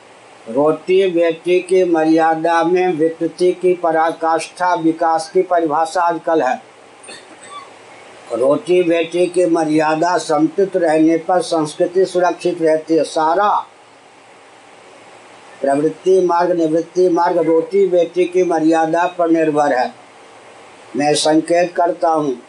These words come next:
रजो दर्शन से ही कन्या भाव खंडित हो जाता है। मनोविज्ञान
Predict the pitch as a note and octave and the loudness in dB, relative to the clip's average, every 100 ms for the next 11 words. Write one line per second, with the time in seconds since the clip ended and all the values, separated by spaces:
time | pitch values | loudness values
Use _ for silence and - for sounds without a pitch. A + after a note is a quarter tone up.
0 | - - - - - - - - - - | -20 -20 -20 -20 -20 -12 -10 -10 -12 -14
1 | C3 C#3 C#3+ D3+ E3+ F#3 D#3+ D#3+ E3 - | -4 -2 0 2 2 2 0 0 -2 -2
2 | F3 F3 F3 F3 D#3+ E3 G3 - E3 E3 | -2 0 0 0 2 2 0 0 2 2
3 | E3+ E3 D3+ C#3+ F#3 F#3 D#3 F3 G3+ F#3+ | 2 0 0 0 -2 -2 -2 0 0 0
4 | F3+ F3 F3+ E3+ F#3 F3 D#3 E3+ F3 F3 | 0 2 2 0 0 0 0 0 0 2
5 | D#3+ D3 E3+ | 0 2 0